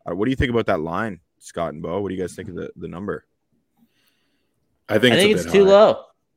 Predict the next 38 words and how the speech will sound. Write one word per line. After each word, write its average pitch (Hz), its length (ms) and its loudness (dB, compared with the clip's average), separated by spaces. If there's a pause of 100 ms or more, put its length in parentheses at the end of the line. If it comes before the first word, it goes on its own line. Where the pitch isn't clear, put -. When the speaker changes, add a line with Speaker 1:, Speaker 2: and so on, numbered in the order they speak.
(300)
Speaker 2:
Oh, 127 140 8
Speaker 3:
Oh, - 0 -
Speaker 2:
really? 170 340 8
Speaker 3:
there 170 80 6
you 165 80 -2
go. 214 280 4
Speaker 1:
Whoa. 160 500 6
Speaker 2:
<laughs> - 0 -
Holy. 160 480 0 (420)
Speaker 3:
Well, 240 160 2
we 247 100 0
just 277 300 -4
saw 254 240 6
these 240 220 -4
teams 208 280 -4
play. 196 480 0 (340)
It 175 100 -4
was 180 160 -6
Speaker 2:
True. 220 160 2
Speaker 3:
thirty-six 208 380 2
to 165 120 -20
ten. 196 280 -4
How 175 220 -2
many 254 160 -8
points 233 300 -8
can 185 140 -14
Pittsburgh 190 400 -10
score? 139 420 -12 (1800)
What's 180 220 0
the - 60 0
Speaker 2:
Who 160 80 6
Speaker 3:
max? 135 120 4
Speaker 2:
knows? 98 680 2
Yeah, 110 260 6
you're 117 180 4
Speaker 3:
Seven-, 110 260 6
Speaker 2:
right. 95 120 -6
You're, 165 160 8